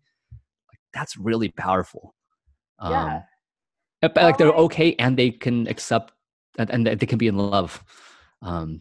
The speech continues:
Speaker 1: that's, that's incredible.
Speaker 2: Or, like, even with Bend It Like Beckham, where, like, there's a joke, that's, like, a harmless joke that, like, <laughs> "Oh, they're, they're not Lebanese,"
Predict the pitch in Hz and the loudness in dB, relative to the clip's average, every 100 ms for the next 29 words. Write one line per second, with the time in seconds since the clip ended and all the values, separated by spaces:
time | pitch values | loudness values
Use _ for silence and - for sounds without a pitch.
0 | - 92 - - - - 87 - 82 80 | -10 -10 -10 -18 -20 -12 -10 -10 -10 -10
1 | - - _ _ _ _ _ - 247 262 | -12 -18 _ _ _ _ _ -2 0 0
2 | 262 - 208 233 233 208 190 185 185 175 | -2 -6 -6 -4 -4 -4 -6 -4 -4 -4
3 | 180 185 165 151 151 175 180 170 165 160 | -4 -4 -4 -6 -8 -14 -8 -6 -4 -4
4 | 156 - - 165 180 180 175 185 160 - | -6 -14 -20 -6 -4 -4 -8 -12 -10 -6
5 | 175 160 190 190 190 196 190 - - 175 | -4 -6 -8 -10 -6 -4 -4 -4 -4 -4
6 | 180 185 175 165 156 160 160 139 135 _ | -4 -8 -10 -14 -10 -4 -4 -4 -10 _
7 | _ - 156 147 143 147 - - - 226 | _ -4 -2 -2 -6 -6 -10 -16 0 2
8 | 185 151 - 214 - 220 220 - _ _ | 2 0 -8 -8 -2 -2 -4 -14 _ _
9 | _ 240 196 185 196 196 143 143 123 98 | _ -2 0 0 0 0 -2 -4 -8 -8
10 | 175 214 | -6 -8